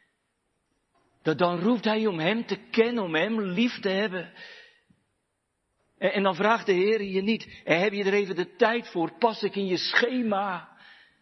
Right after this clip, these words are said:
Ook niet, "Komt het nu gelegen?" Gemeente, heel veel christelijk geloof vandaag de dag is een beetje gefragmenteerd geloof geworden. We,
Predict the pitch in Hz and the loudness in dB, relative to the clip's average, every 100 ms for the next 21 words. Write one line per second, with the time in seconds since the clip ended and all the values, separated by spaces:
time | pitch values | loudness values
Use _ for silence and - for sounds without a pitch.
0 | _ _ - 220 202 214 - 247 208 196 | _ _ 2 2 4 -4 0 0 0 -2
1 | 220 196 196 202 247 254 196 - - _ | -2 -2 2 0 0 -4 -6 -12 -20 _
2 | _ _ _ _ _ _ _ - 196 208 | _ _ _ _ _ _ _ -2 0 2
3 | 190 202 196 202 - 214 - 202 175 - | 2 2 0 -4 0 0 0 -6 -8 -4
4 | 170 190 214 - 180 160 180 208 - - | -2 0 -2 -6 -8 -2 -2 -2 -6 -10
5 | 131 190 208 - - - - _ _ - | -4 -4 -4 -12 -18 -20 -20 _ _ -2
6 | 180 190 185 165 - 165 165 190 185 - | 0 0 -2 -6 -6 -2 0 0 -2 -4
7 | 175 175 - - - - - 214 165 185 | -4 -4 -8 -20 -20 -8 -2 0 0 -2
8 | 175 - 254 127 - 190 185 180 - 160 | -2 0 0 0 -6 -2 -2 -4 -6 -6
9 | 131 123 131 127 | -6 -6 -6 -8